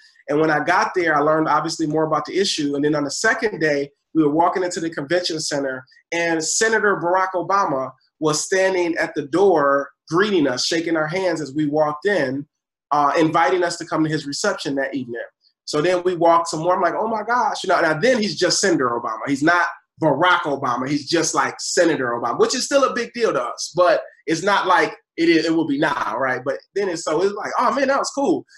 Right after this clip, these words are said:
So then we get a little further, and then Senator Clinton was shaking our hands and giving hugs and inviting us to her reception that evening. Now that was a big deal 'cause, you know, Hillary Clinton was, like, Hillary Clinton, right? So,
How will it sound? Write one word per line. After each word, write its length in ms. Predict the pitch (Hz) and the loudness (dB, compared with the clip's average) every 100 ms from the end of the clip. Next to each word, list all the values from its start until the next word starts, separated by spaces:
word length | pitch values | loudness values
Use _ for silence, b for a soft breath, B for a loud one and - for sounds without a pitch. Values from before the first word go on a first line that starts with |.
| b | b
So 100 | 156 | -2
then 120 | 196 | 0
we 80 | 202 | 2
get 100 | 196 | 2
a 60 | |
little 200 | 180 165 160 | 2 0 0
further, 440 | 240 269 190 165 165 _ - | 2 2 0 -4 -6 _ -4
and 100 | 170 | -2
then 160 | 180 165 | 0 -2
Senator 600 | - 220 233 208 175 175 | -4 0 2 2 0 -2
Clinton 440 | 277 349 143 135 - _ _ _ _ - | 0 0 0 -6 -12 _ _ _ _ -2
was 260 | 185 190 | 0 2
shaking 300 | - 208 202 | 2 0 2
our 120 | 190 190 | 2 2
hands 280 | 202 196 | 0 0
and 120 | 180 165 | -2 0
giving 240 | 185 180 | 0 0
hugs 380 | 180 185 202 196 | 2 2 2 0
and 100 | 208 | 0
inviting 300 | 214 226 214 | 2 2 2
us 140 | 220 220 | 0 -2
to 80 | |
her 240 | 247 339 392 | -2 0 2
reception 540 | 208 196 185 - 151 | 0 0 -4 -4 -4
that 200 | 151 135 | -2 -2
evening. 320 | 143 131 120 98 - _ _ _ - | -6 -6 -10 -14 -18 _ _ _ -4
Now 240 | 170 165 | 0 0
that 280 | 156 240 - | 2 2 4
was 240 | 226 359 214 | 4 4 2
a 80 | |
big 200 | 175 165 | 2 0
deal 180 | 151 147 | 2 0
'cause, 200 | 139 147 | 0 -4
you 60 | 170 | -4
know, 180 | 143 127 | -4 -2
Hillary 340 | 202 220 180 | 0 0 -2
Clinton 420 | - 381 277 175 | -2 -2 0 -2
was, 200 | 165 147 | -2 -2
like, 200 | 156 131 120 | -2 -2 -4
Hillary 380 | - 180 151 143 - | -6 -4 -4 -6 -8
Clinton, 240 | 330 392 - - | -4 -4 -4 -8
right? 240 | - 143 139 | -8 -6 -8
So, 460 | - 165 151 143 | -4 -2 -2 -6